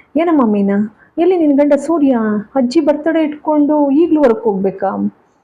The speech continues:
ಮೀನಾ ಹೇಳ್ತಾಳೆ, "ಇಲ್ಲ ಆಂಟಿ, ಯಾವುದೋ ಒಂದು ಇಂಪಾರ್ಟೆಂಟ್ ಬಾಡಿಗೆ ಬಂದಿತ್ತು, ಹಾಗಾಗಿ ಹೋದ್ರು." ಶೀಲಾ ಹೇಳ್ತಾಳೆ, "ಏನೇ ಆಗ್ಲಿ, ದುಡಿಯೋರ್ಗೆ ದುಡ್ದೇ ತಿನ್ಬೇಕಲ್ವಮ್ಮ, ಕೂಲಿ ಮಾಡೋರಲ್ವಾ?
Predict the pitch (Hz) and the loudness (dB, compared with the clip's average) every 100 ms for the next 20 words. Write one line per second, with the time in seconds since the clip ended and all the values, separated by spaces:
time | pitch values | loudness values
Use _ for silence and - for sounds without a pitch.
0 | _ _ - 247 254 220 202 208 180 180 | _ _ 0 2 2 2 -2 -4 -4 -4
1 | - _ 240 247 226 208 208 196 196 208 | -8 _ 0 2 2 0 0 0 0 0
2 | 208 202 196 196 202 - - _ 247 247 | 0 -2 -2 -2 -4 -10 -20 _ 0 2
3 | 247 226 214 202 208 190 190 208 - _ | 2 2 -2 -2 -2 -2 -4 -10 -14 _
4 | _ _ _ 208 214 214 220 208 190 185 | _ _ _ 0 2 2 0 0 -2 -2
5 | 190 190 202 202 196 185 180 185 196 - | -4 -2 -2 -2 -2 -2 -2 -4 -6 -10
6 | _ _ _ - - 233 214 196 190 190 | _ _ _ -14 -2 0 0 -2 -4 -4
7 | 180 175 - _ _ _ _ _ _ _ | -4 -6 -12 _ _ _ _ _ _ _
8 | _ 233 240 233 220 202 208 202 196 190 | _ 2 4 4 2 0 2 2 0 -4
9 | - _ _ _ _ _ 214 240 226 233 | -10 _ _ _ _ _ 0 2 4 2
10 | 233 214 208 196 214 202 233 240 208 190 | 2 2 2 2 0 2 0 0 -2 -2
11 | 190 196 180 185 185 208 240 - _ - | -4 -4 -4 -2 -2 -2 -4 -10 _ -2
12 | 254 247 226 208 202 190 190 196 196 202 | 0 0 0 0 -2 -2 -4 -4 -6 -8